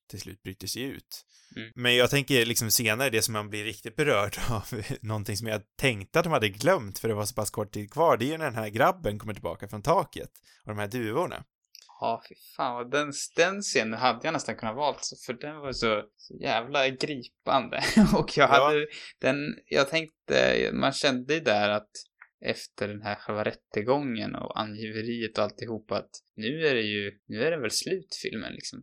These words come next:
Speaker 2: tänkte jag.
Speaker 1: Ja.
Speaker 2: Och sen kom både den med duvorna och den <laughs> svikna pojken, och sen också den här sista scenen när han kommer tillbaka till hamnen. Jag tycker, det, det var liksom en helt oväntat för mig, och jag,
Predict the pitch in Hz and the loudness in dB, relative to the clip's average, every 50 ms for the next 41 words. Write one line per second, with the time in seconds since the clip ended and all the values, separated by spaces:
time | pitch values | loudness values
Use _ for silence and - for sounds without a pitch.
0 | - - - 123 113 98 - - 98 85 - 131 139 143 - _ _ _ - 127 | -14 -6 -4 -4 -4 -2 -2 0 0 2 2 0 -2 -2 -6 _ _ _ -8 -8
1 | 120 117 - - - - - - 127 151 165 156 156 - - 147 131 127 123 _ | -8 -6 -6 -8 -6 -6 -4 -4 -4 -4 -6 -8 -8 -6 -6 -6 -6 -8 -12 _
2 | - 147 135 127 120 127 147 165 160 151 120 107 104 101 104 - _ _ 127 117 | -4 0 2 2 2 0 -4 -6 0 0 2 2 0 -2 -6 -10 _ _ -12 -12
3 | - - 135 127 120 117 117 131 139 135 135 135 131 135 131 - _ _ _ - | -8 -6 -6 -6 -6 -8 -10 -4 -2 0 0 2 0 0 -2 -6 _ _ _ -10
4 | - - - - _ - 110 107 104 104 107 - _ _ - - - 127 - - | -10 -10 -12 -12 _ -6 -6 -6 -6 -10 -14 -18 _ _ -20 -14 -12 -12 -12 -12
5 | _ _ - - - - 143 123 120 - - - - - - 123 120 - - 139 | _ _ -4 -4 -4 -2 -2 -2 -2 -2 -4 -6 -10 -4 -4 -4 -4 -2 -2 0
6 | 131 131 131 - _ - 143 - 151 143 - - _ 147 120 - - - - 131 | 0 0 -2 -6 _ -8 -6 -6 -6 -8 -8 -12 _ -12 -2 0 0 2 4 2
7 | 120 120 120 120 120 117 - - - 117 117 113 113 110 107 104 104 - - - | 2 2 0 -4 -6 -6 -6 -2 0 2 2 4 4 4 4 4 2 0 -8 -18
8 | - - - _ _ - - - 135 123 - - - - - 135 - - - 143 | -20 -20 -20 _ _ -6 -4 -2 0 0 0 -2 0 2 0 2 2 2 2 2
9 | 110 101 95 101 98 101 - - - - _ - 107 101 95 95 95 - 107 104 | 2 2 2 -2 -6 -8 -8 -10 -14 -18 _ -4 -2 0 0 0 -2 -4 -6 -6
10 | 101 - - 101 107 110 123 131 - - - - - - - - 123 143 147 127 | -6 -4 -2 2 2 4 4 2 0 -2 -4 -4 -4 -6 -2 0 0 2 2 0
11 | 113 - - 127 - - - - - - - - - _ _ - - - 147 117 | -2 -2 -4 -6 -8 -10 -6 -6 -6 -4 -4 -6 -8 _ _ -20 -16 -12 -10 -6
12 | 113 113 117 123 117 123 139 147 147 143 - - 120 113 113 110 120 - - - | -6 -6 -2 -2 0 0 0 0 -2 -2 -4 -4 -2 -2 -2 -4 -6 -8 -10 0
13 | - 165 139 127 135 151 143 127 123 143 160 - 127 113 - - 110 107 101 104 | 4 4 4 6 4 2 0 0 0 0 0 0 -4 -8 -6 -6 -4 0 0 2
14 | 110 113 117 120 120 120 | 2 2 2 2 0 -2